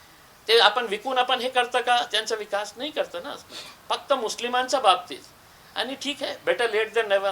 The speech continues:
तुम्हाला कमस कम इतकं हे तर झालं मोदीजी की मुस्लिमांचा विकास करायचं आहे, पण हे आम्हाला पटत नाही की जे बिल तुम्ही आणलेले आहे ते फक्त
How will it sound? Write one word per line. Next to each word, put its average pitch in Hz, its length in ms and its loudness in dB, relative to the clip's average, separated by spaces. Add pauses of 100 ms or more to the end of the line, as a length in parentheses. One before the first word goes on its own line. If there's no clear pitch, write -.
(120)
तुम्हाला 202 260 0
कमस 214 320 -2
कम 220 180 -2
इतकं 214 460 -2
हे 175 260 -4
तर 226 60 4
झालं 170 500 0
मोदीजी 156 560 -8
की 202 60 -14
मुस्लिमांचा 180 600 -6
विकास 160 420 4
करायचं 147 600 -2
आहे, 127 220 -6 (560)
पण 226 120 0
हे 226 180 0
आम्हाला 247 320 4
पटत 202 400 0
नाही 147 400 -4 (100)
की 202 60 -14
जे 190 200 -4
बिल 226 360 -6
तुम्ही 247 200 -6
आणलेले 190 420 0
आहे 156 380 0
ते 202 260 -4 (220)
फक्त 175 320 -2